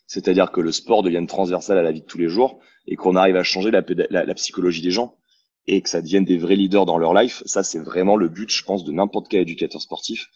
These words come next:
Que les gens reprennent le contrôle de leur vie, euh, dé-, découvrent leur plein potentiel. Euh, voilà. Donc,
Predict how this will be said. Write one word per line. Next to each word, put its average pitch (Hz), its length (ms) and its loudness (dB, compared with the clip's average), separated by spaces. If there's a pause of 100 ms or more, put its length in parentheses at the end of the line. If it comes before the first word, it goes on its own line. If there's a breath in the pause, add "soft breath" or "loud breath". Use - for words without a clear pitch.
(140 soft breath)
Que 92 60 0
les - 20 2
gens 95 160 4
reprennent 117 420 4
le 104 80 2
contrôle 92 340 -4
de 85 80 2
leur 82 160 2
vie, 107 200 -4 (480 loud breath)
euh, - 200 2 (120)
dé-, 104 180 2 (380)
découvrent 131 720 4
leur 101 180 2
plein 101 180 2
potentiel. 104 580 -2 (520 loud breath)
Euh, - 100 6
voilà. 117 380 4
Donc, - 360 -6